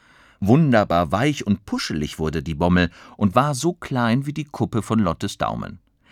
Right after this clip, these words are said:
Sie nähten sie auf der Spitze des Eierwärmers fest. Fertig war die Eierwärmer-Wichtel-Bommelmütze.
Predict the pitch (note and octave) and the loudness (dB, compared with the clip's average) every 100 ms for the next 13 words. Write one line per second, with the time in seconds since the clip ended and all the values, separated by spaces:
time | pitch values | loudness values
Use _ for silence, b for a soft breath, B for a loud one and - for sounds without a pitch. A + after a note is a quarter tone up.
0 | B B - D#3+ E3 E3+ F#3+ - D#3 D3 | B B 0 0 2 0 0 0 -4 -2
1 | A#2 - A#2+ - - C#3+ - E2 - - | -4 -4 -6 -6 -6 -6 -4 -6 -6 -2
2 | G2 F#2+ F2 F2 F2+ - - - - _ | 0 2 0 -2 -2 -6 -12 -14 -18 _
3 | _ _ - A#2 C3+ - A#2+ - F#2 F2+ | _ _ 0 0 0 -6 -6 -2 0 0
4 | F#2+ F#2 E2+ B B - D#3 F3 E3 D3 | 0 -2 -4 B B 0 0 2 0 -2
5 | F2+ G2 G2 G#2 F#2 E2+ - - G#2 A#2 | 0 0 2 0 0 -6 -8 -4 -2 0
6 | - E2 C#2 C2 C2 - - | 0 0 -2 -6 -6 -8 -10